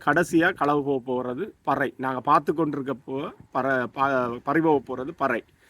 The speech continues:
இது அமெரிக்காவில பேராசிரியர் செர்னியன் என்று சொல்லி ஒரு ஆள், ஆ, அவ தான் முதல் முதல் ஒரு நல்ல நோக்கத்துக்காண்டி தான் அதை வெளியில கொண்டு வாரா. என்னென்னு சொல்லி சொன்னால், உல-, அவ ஒரு பெரிய, ம், ஆராய்ச்சியாளர், பேராசிரியர்,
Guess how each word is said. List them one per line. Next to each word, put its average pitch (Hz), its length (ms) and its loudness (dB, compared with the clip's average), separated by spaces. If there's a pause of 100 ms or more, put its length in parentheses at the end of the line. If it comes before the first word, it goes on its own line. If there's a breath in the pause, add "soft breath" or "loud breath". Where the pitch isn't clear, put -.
(380 soft breath)
இது 143 220 2
அமெரிக்காவில 165 640 2
பேராசிரியர் 151 720 0
செர்னியன் 180 360 2
என்று 139 200 -2
சொல்லி 135 500 0
ஒரு 117 160 -2
ஆள், 131 480 2
ஆ, 107 340 -2
அவ 117 300 -2
தான் 165 240 2 (720)
முதல் 131 360 -4
முதல் 147 480 -2 (300 soft breath)
ஒரு 131 160 -2
நல்ல 139 260 2
நோக்கத்துக்காண்டி 156 640 2
தான் 165 200 2
அதை 143 180 2
வெளியில 139 320 2
கொண்டு 143 260 0
வாரா. 113 280 2
என்னென்னு 135 260 -2
சொல்லி 131 260 -4
சொன்னால், 143 440 -4 (340 loud breath)
உல-, 156 260 2
அவ 123 160 0
ஒரு 160 160 2
பெரிய, 156 400 4
ம், 113 260 -4
ஆராய்ச்சியாளர், 139 920 2
பேராசிரியர், 127 580 0